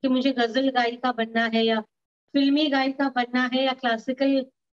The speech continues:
गाना है या भजन गाना है। मैं तो एक शौक के लिए, एक प्यार के लिए संगीत सीख रही थी। तो उस वक्त नाइनटीन एटी फ़ोर एटी फ़ाइव में गजल अपने उरूज पे था,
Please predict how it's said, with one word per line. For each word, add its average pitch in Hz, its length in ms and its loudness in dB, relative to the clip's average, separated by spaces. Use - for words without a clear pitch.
गाना 247 420 2
है 247 140 2
या 247 120 2
भजन 208 320 -2
गाना 208 380 -2
है। 202 180 -2
मैं 294 240 2
तो 349 140 0
एक 339 300 0
शौक 285 520 0
के 311 100 2
लिए, 277 200 4
एक 277 220 -4
प्यार 277 320 2
के 294 80 0
लिए 277 200 2
संगीत 254 400 -2
सीख 226 260 -6
रही 202 160 0
थी। 233 180 -8
तो 330 80 4
उस 311 300 0
वक्त 349 200 4
नाइनटीन 277 480 2
एटी 320 680 2
फ़ोर 294 280 4
एटी 294 260 0
फ़ाइव 269 380 0
में 285 200 2
गजल 269 460 2
अपने 262 340 0
उरूज 254 460 0
पे 262 160 0
था, 226 220 -2